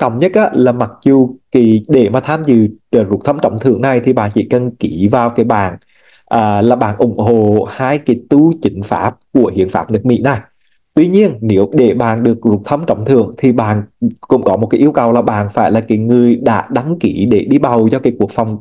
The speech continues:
phòng, để, cho cái cuộc bầu cử ngày mùng năm tháng mười một tới đây. Và mình nghĩ Elon Musk và những người đảng Cộng hòa thì hy vọng á, nếu mà bạn tham dự vào cái cuộc này thì bạn phải đăng ký đi bầu. Thì khi mà bạn đã đăng ký đi bầu rồi thì bạn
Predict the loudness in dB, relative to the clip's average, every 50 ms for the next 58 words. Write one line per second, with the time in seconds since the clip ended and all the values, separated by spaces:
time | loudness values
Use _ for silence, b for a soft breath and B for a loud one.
0 | _ -4 -4 -4 -2 -4 -6 -8 -8 -4 0 0 0 0 -2 -10 _ _ -6 -2
1 | -2 0 0 0 0 0 -2 0 0 -2 0 0 2 0 0 2 0 -2 0 0
2 | 0 0 0 -2 -2 -2 -4 -2 0 0 0 0 0 -2 0 0 0 0 -2 -6
3 | b b b b b b b b b b b b -6 -4 -4 0 0 0 2 2
4 | 2 2 2 0 0 0 -2 0 2 2 2 2 2 2 2 2 2 0 0 0
5 | 0 0 0 0 0 0 0 -2 -2 0 0 2 2 0 0 -2 -4 -6 -4 -2
6 | -2 0 0 0 -2 -2 0 0 0 2 2 -2 0 0 0 -2 -2 -2 -4 -2
7 | -2 0 0 0 0 0 -2 -2 -4 -4 -4 -4 -4 -4 0 0 2 2 2 2
8 | 0 0 -2 -4 -2 -2 -2 -2 -2 -2 -2 -2 -4 -6 b b b b b b
9 | _ -2 0 0 2 2 0 -2 -2 -4 -6 -10 -12 _ _ _ _ _ _ _
10 | _ _ _ _ _ _ -4 -2 -2 0 0 0 -2 0 -2 0 2 2 2 2
11 | 0 -2 -4 -8 -14 _ -4 -4 0 0 0 0 2 0 0 0 0 -2 -2 0
12 | -2 -4 -4 -2 -2 0 0 2 2 2 2 2 2 2 2 2 2 0 0 0
13 | 0 0 -2 -4 -6